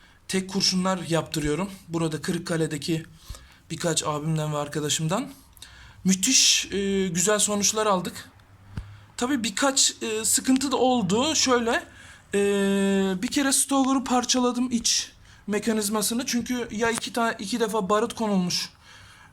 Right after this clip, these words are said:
e, ya da çok fazla barut konulmuş kurşuna. Maalesef mekanizmayı kilitledi ve birkaç da parça kırdı. E, onun dışında ama, e, o yaşadığımız tek sorun dışında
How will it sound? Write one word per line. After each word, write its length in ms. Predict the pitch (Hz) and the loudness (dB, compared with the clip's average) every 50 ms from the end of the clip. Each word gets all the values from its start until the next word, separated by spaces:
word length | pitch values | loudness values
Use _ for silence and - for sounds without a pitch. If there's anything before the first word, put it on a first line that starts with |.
| - - | -10 -6
e, 60 | 180 180 180 175 175 175 175 175 175 170 | -4 -2 -2 0 -2 -2 -2 -2 -2 0
ya 200 | 165 220 220 196 | 0 2 2 2
da 80 | 240 233 | 2 2
çok 240 | - 247 226 233 | 2 0 0 0
fazla 320 | - 220 202 185 185 175 165 | 0 0 0 2 0 2 2
barut 260 | 175 165 165 165 - | 2 2 2 0 -2
konulmuş 380 | - 175 170 160 156 156 156 - | -2 0 0 2 0 0 -2 -2
kurşuna. 500 | - 190 185 - - 196 196 214 269 269 - - - _ - - - - - - - - | 0 0 2 2 2 2 0 0 0 -2 -6 -16 -20 _ -20 -20 -20 -20 -20 -20 -16 -6
Maalesef 600 | - 180 190 208 220 220 214 208 - 233 226 - | 0 2 4 4 4 4 2 2 0 0 -2 -2
mekanizmayı 600 | 214 208 196 190 214 214 214 214 202 220 220 220 202 | 0 0 0 2 2 0 0 0 -2 -4 -4 -4 -4
kilitledi 420 | - 220 190 - 214 220 196 214 | -6 -8 -6 -4 -4 -2 -2 0
ve 240 | 220 220 214 190 190 | 0 0 0 0 -2
birkaç 360 | 190 180 202 202 196 202 - | -2 -2 0 0 0 0 0
da 220 | 202 202 202 - - | 0 -2 -2 -2 -2
parça 400 | - 190 185 185 185 - 202 202 | 0 0 0 2 0 -2 -2 -2
kırdı. 440 | - 226 226 196 156 170 196 277 - - - - - - - - - - - - - - - _ - | -2 -2 -2 0 0 -2 -2 -4 -6 -12 -20 -20 -20 -20 -20 -20 -20 -20 -20 -20 -20 -20 -14 _ -4
E, 120 | 185 185 | -4 -2
onun 340 | 180 196 196 214 254 269 269 | 0 2 2 2 2 2 2
dışında 320 | 254 - 240 233 233 233 | 0 0 0 0 2 2
ama, 320 | 240 240 240 240 247 277 - - - - | 2 4 4 2 2 2 -2 -6 -6 -2
e, 40 | 214 208 208 208 202 202 | -2 0 0 0 0 2
o 140 | 196 214 226 | 2 2 2
yaşadığımız 480 | 226 220 202 - 220 190 202 196 190 | 2 2 0 0 0 0 0 0 0
tek 220 | - 220 208 208 - | 0 -2 -2 -2 -2
sorun 340 | - 208 196 202 214 214 196 | -2 0 0 0 0 0 0
dışında 480 | 185 - 190 180 180 196 214 220 - | 0 2 0 0 0 0 -2 -2 -4